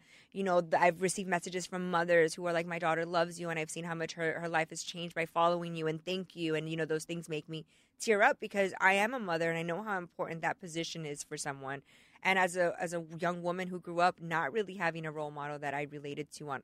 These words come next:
a hundred percent level, I, I know that these girls growing up now, being able to see themselves in the magazines, on T V, everywhere, they're growing up with a power that's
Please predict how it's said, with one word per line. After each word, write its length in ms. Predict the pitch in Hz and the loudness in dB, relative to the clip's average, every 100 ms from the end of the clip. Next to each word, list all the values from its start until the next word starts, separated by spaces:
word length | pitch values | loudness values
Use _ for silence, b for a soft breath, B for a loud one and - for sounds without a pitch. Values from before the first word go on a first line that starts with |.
| - | -10
a 60 | 131 | -8
hundred 300 | 170 156 160 | -6 -6 -6
percent 280 | 156 135 | -10 -8
level, 320 | 143 139 147 - b b b b - | -6 -4 -4 -8 b b b b 2
I, 440 | 190 180 170 165 85 | 6 6 4 0 -2
I 140 | 185 | -2
know 440 | 185 180 180 185 180 | -2 0 2 2 2
that 240 | 175 165 | 0 -2
these 200 | 190 170 | -6 -6
girls 260 | - 175 160 | -2 -2 0
growing 360 | - 185 175 | -2 0 0
up 100 | 170 | -4
now, 260 | 165 165 190 | -2 -2 -2
being 280 | 175 170 156 | -4 -8 -6
able 240 | 165 165 | -6 -6
to 60 | 160 | -8
see 200 | - 156 | -8 -8
themselves 520 | 180 170 160 147 151 - | -6 -6 -4 -4 -6 -10
in 120 | 160 | -8
the 60 | 160 | -4
magazines, 640 | 151 151 151 147 147 143 - | -4 -4 -6 -8 -10 -10 -6
on 180 | 151 156 | -6 -6
T 200 | - 156 | -10 -10
V, 320 | 147 147 135 b b b b | -8 -10 -10 b b b b
everywhere, 400 | 185 247 214 175 | 0 2 4 4
they're 180 | 185 202 | 4 0
growing 300 | 233 262 220 | 0 -2 0
up 160 | 165 175 | -2 -4
with 140 | 160 | -8
a 60 | 151 | -10
power 420 | 151 156 165 160 | -2 0 2 0
that's 260 | 151 147 | 0 -2